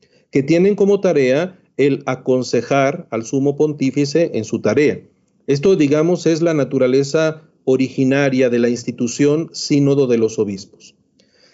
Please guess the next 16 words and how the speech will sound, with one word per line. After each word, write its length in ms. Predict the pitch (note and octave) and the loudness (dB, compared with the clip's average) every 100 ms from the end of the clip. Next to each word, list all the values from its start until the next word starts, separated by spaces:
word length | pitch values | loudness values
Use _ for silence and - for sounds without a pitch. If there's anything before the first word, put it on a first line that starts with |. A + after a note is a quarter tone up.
| _ _ | _ _
Siempre 720 | - - G#3+ B3+ A#3+ F#3 D#3 D3+ | -10 -2 2 4 4 4 2 2
ha 140 | D#3 | 0
habido 540 | D#3+ E3+ D#3+ F#3 F#3+ | 2 0 2 2 2
un, 320 | - D3 D#3 D3+ | 0 0 0 2
un 220 | D3 D3 | 0 2
trabajo 480 | E3 C#3+ C#3 C#3+ D#3 | 2 2 2 0 2
de 220 | C3+ A#2 | 2 2
escucha, 800 | B2 - - E3 D#3+ D#3+ D3+ D3 | -2 -4 0 2 2 0 0 0
de 280 | C#3 A#2 A2+ | -4 -4 -4
expertos, 920 | A2+ - D#3+ E3+ D3+ D3+ B2+ B2+ A#2+ | -4 -2 0 2 0 -2 -4 -4 -4
de 100 | A2 | -6
consulta 640 | - A2+ A2+ D3+ D#3 C#3+ B2+ | -4 -4 0 2 2 2 2
a 20 | |
las 200 | A#2+ A#2+ | 0 0
iglesias 420 | A#2+ C3+ C#3 C3 | 0 0 0 -2
particulares, 1000 | A#2+ A#2+ A2+ A#2 A#2+ D3+ D#3 C#3+ D#3+ | -2 -4 -6 0 2 2 2 0 -2